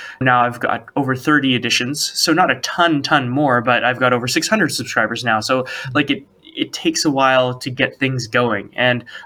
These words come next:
again, going back to that, you know, M K B H D example, where he's, he's got a hundred videos and he has seventy-two subscribers. Like, I,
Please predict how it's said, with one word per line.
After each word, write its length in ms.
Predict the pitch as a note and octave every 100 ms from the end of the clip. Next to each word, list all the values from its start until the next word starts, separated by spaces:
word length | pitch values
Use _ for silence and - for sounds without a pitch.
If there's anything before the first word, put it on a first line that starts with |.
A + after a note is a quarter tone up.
| -
again, 340 | B2+ C#3+ C#3+
going 180 | C3+ B2+
back 180 | A#2+ A#2+
to 80 | B2+
that, 260 | B2 -
you 100 | C3+
know, 140 | B2 A#2
M 200 | C3+ C3
K 260 | B2+ B2+
B 160 | A#2+ B2
H 200 | A#2+ -
D 300 | C3 B2+ B2 - -
example, 720 | B2+ A#2 B2+ B2 B2 B2 A#2+ - - - _ -
where 300 | C3 B2 A#2+
he's, 720 | A#2 C3+ C3 B2+ A#2+ - -
he's 300 | - B2+ A#2+
got 340 | - B2 - _ _ -
a 60 |
hundred 380 | - - D#3+ D3
videos 720 | B2 C3+ B2+ G#2+ G#2 G#2 - -
and 100 | A2+
he 60 |
has 120 | A2+
seventy-two 540 | - - C3+ B2+ A#2+ A#2+
subscribers. 640 | - G#2+ - A#2 G#2+ A2
Like, 220 | A#2+ A#2 -
I, 260 | C3 B2